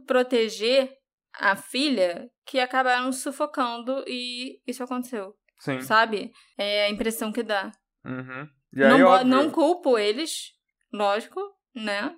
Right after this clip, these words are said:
Speaker 1: Tipo, eles tão sofrendo, eles se importam com a filha.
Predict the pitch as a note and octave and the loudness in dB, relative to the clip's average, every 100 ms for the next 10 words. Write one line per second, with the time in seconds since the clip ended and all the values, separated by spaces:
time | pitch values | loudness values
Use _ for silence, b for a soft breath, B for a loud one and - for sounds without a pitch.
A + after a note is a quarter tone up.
0 | - - _ G3 F3+ F#3+ G3 F#3+ - A#3 | -14 -20 _ -12 -12 -12 -10 -8 -2 -2
1 | C#4 B3 A#3 G#3+ G3 A3+ B3+ A3+ G3+ G3 | 0 -4 -4 -4 -4 -4 -4 -4 -4 -6
2 | G3+ - - _ _ _ _ _ - A3+ | -10 -14 -16 _ _ _ _ _ -10 -8
3 | G#3+ G#3+ B3+ F4 C4+ B3 F#3+ - F3+ - | -2 4 4 4 -2 -4 -6 -8 -10 -10